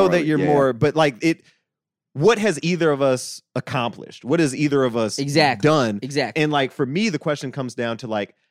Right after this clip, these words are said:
Speaker 2: how much does caring accomplish if there's no action behind it?
Speaker 1: Yeah,
Speaker 3: Yes.
Speaker 1: that's a great
Speaker 3: That's what I'm
Speaker 1: question.
Speaker 3: saying.
Speaker 1: Yeah,
Speaker 3: That's
Speaker 1: yeah.
Speaker 3: what I'm saying.
Speaker 1: It, yeah, that's a great point, 'cause it, it doesn't really, it's like, it's important because when you have to make decisions, you wanna be making moral decisions,
Speaker 2: Mm-hmm.
Speaker 1: right?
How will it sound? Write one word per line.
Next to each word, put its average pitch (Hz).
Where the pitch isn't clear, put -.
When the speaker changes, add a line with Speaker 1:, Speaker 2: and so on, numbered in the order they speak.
Speaker 2:
how 151
much 185
does 139
caring 139
accomplish 101
if 113
there's 104
no 113
action 104
behind 85
it? -
Speaker 1:
Yeah, 117
Speaker 3:
Yes. 107
Speaker 1:
that's 120
a 120
great 139
Speaker 3:
That's 156
what 190
I'm -
Speaker 1:
question. -
Speaker 3:
saying. 175
Speaker 1:
Yeah, 214
Speaker 3:
That's 220
Speaker 1:
yeah. -
Speaker 3:
what 170
I'm 139
saying. 147
Speaker 1:
It, -
yeah, 131
that's 113
a 120
great 95
point, 104
'cause 110
it, 113
it 107
doesn't 113
really, 117
it's -
like, 107
it's 127
important 143
because 120
when 107
you 98
have 107
to 104
make 98
decisions, 95
you 98
wanna 95
be 87
making 85
moral 80
decisions, 101
Speaker 2:
Mm-hmm. 107
Speaker 1:
right? 107